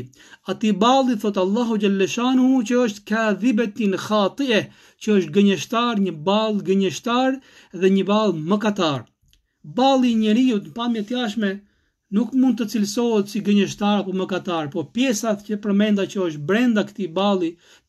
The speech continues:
direkt mas kësaj, është pjesa e cila është vendi ku merren vendimet për gjunahe ose merren vendimet për të gënjur. Prandaj sot ka aparatura të caktuara që kanë shtete, kanë institucione që ja vendosin njeriu në,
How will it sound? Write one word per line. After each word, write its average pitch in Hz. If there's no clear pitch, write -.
direkt 269
mas 220
kësaj, 190
është -
pjesa 214
e 202
cila 208
është 160
vendi 233
ku 220
merren 208
vendimet 196
për 185
gjunahe 190
ose 185
merren 196
vendimet 208
për 214
të 156
gënjur. 185
Prandaj 208
sot 226
ka 226
aparatura 226
të 214
caktuara 208
që 208
kanë 214
shtete, 220
kanë 196
institucione 262
që -
ja 185
vendosin 214
njeriu 233
në, 214